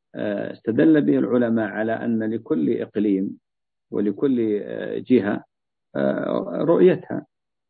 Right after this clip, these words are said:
وهذا من حيث الواقع صحيح. فالآن يعني يختلف ال-، ال-، ال-، الليل والنهار من بلد إلى بلد، من بلد إلى بلد. نحن قبل قليل صلينا صلاة العشاء في أناس في بلدان أخرى ما غابت عليهم،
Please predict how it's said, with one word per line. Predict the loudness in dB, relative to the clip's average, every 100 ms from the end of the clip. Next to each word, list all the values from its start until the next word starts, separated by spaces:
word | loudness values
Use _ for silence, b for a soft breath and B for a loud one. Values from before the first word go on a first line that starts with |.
| -6
وهذا | -2 -2 0 2 4 4
من | 4 2
حيث | 0 -2 -2
الواقع | 0 0 -2 -4 -12
صحيح. | -8 -2 4 4 2 -4 _ _ _ _ -4
فالآن | -2 2 2 4
يعني | 2 0 -2 -2 -4
يختلف | -4 -4 -4 -2 -2
ال-، | -2 0 -2 -4 -12 _ _ _ -8
ال-، | -4 -2 0
ال-، | -2 -4 -4 -2 -2 -4 -6 -2
الليل | 2 4 4 4
والنهار | 4 2 0 0 -2
من | -2 -4
بلد | 0 0 0
إلى | 0 0 2
بلد، | 2 0 -2 _ _ _ _ _ _ -6
من | -2
بلد | 0 -2 0
إلى | 0 0
بلد. | -2 -4 -8 -10
نحن | -8 -8
قبل | -6 -4 -4
قليل | -4 0 0 0
صلينا | -2 -2 0 -2
صلاة | -2 -4 -2
العشاء | -2 0 0 -2 -6 _ _ _ _ _ 0
في | 2
أناس | 4 2 2 -4
في |
بلدان | -2 -2 -2 -2
أخرى | -4 -8 -2
ما | 0 2
غابت | 0 0 -2
عليهم، | -4 -4 -4